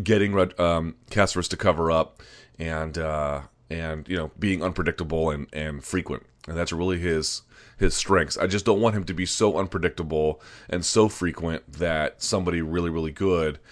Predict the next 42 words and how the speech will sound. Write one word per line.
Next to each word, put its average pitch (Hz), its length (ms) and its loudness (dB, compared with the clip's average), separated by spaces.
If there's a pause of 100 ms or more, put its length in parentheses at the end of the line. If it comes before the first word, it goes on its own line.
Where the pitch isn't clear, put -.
(200)
is 85 120 -8
gonna 85 100 -4
take 80 180 -6
advantage 78 300 -4
of 73 60 -10
that 73 180 -4
and 71 100 -12
just, 73 400 -8
uh, 67 200 -8
stifle 76 380 -6
him 69 120 -12
completely. 69 560 -6
I 67 40 -8
think 71 180 -12
if 76 80 -12
he 85 80 -4
was 73 100 -6
just - 180 -14
a 76 40 -6
little 120 320 -2
bit 117 100 0
more 107 220 -2
judicious 90 420 -4
with 80 160 -2
it, 69 140 -8 (420)
um, 71 400 -6 (300)
he'd 101 140 -2
be, 85 200 -2
he'd 87 200 -4
be 80 120 -4
a 76 60 -4
really, 73 720 -6
really 73 360 -4
tough - 260 -8
customer. 67 400 -8
But 80 180 2
obviously 107 300 6
he's 90 180 0
young 90 160 2
and 82 80 -4
improving, 80 400 -6
so 73 240 -4